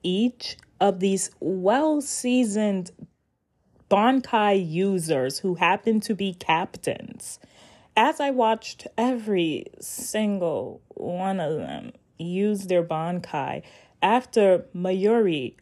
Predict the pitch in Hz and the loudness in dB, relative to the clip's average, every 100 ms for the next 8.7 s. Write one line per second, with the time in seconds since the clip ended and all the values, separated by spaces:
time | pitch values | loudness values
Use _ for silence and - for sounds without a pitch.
0 | _ _ 190 254 285 294 285 269 277 294 | _ _ 4 6 4 2 2 0 0 2
1 | 262 202 - 247 254 254 208 - 175 151 | 0 0 -2 4 6 4 0 -2 0 0
2 | 127 - - - - 262 294 165 90 151 | -2 -10 -16 -8 2 4 4 0 -2 -2
3 | 143 139 - - - _ - 180 240 294 | 2 2 -2 -10 -20 _ -6 -2 2 0
4 | 277 285 269 202 208 240 254 247 254 262 | 2 -2 -2 0 0 4 2 4 2 2
5 | 202 156 123 - - - 160 175 185 185 | 0 -2 -8 -12 -20 -6 4 4 6 2
6 | 208 220 208 - - 175 156 151 156 254 | 2 0 -2 -4 -6 -4 -2 0 4 4
7 | - - _ _ _ - 180 - 202 247 | 4 -20 _ _ _ 4 4 4 4 4
8 | 226 240 233 - - - | 6 4 2 -2 -4 -6